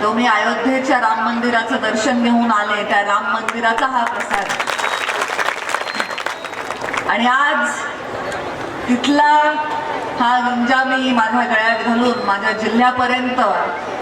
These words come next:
अयोध्येचा थोडासा का होईना आशीर्वाद घेऊन येऊ शकले, ह्याचा माझ्या मनामध्ये निश्चितच आनंद आहे.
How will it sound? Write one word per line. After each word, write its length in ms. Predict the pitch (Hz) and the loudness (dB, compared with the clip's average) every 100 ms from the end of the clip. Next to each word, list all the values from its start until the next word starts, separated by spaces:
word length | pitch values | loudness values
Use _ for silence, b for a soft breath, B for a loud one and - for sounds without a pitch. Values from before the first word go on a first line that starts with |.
| - | -2
अयोध्येचा 580 | 190 220 233 262 269 247 | 0 2 2 0 2 2
थोडासा 440 | 240 247 254 - | 2 4 4 2
का 120 | 285 262 | 2 2
होईना 400 | 240 233 226 226 | 2 0 0 0
आशीर्वाद 500 | 233 220 220 220 214 | 0 0 0 0 0
घेऊन 340 | 214 214 233 | -2 2 2
येऊ 180 | 233 226 | 2 0
शकले, 380 | 226 240 247 202 - - - | -2 0 2 0 -2 -4 -2
ह्याचा 220 | 190 214 | 0 0
माझ्या 280 | 208 202 214 | 0 0 0
मनामध्ये 460 | 196 202 196 202 | 0 0 0 -2
निश्चितच 500 | 202 - - 226 202 | -4 -4 -2 0 0
आनंद 460 | 202 - - - - | 0 0 -2 -4 -6
आहे. 360 | - - - | -6 -6 -6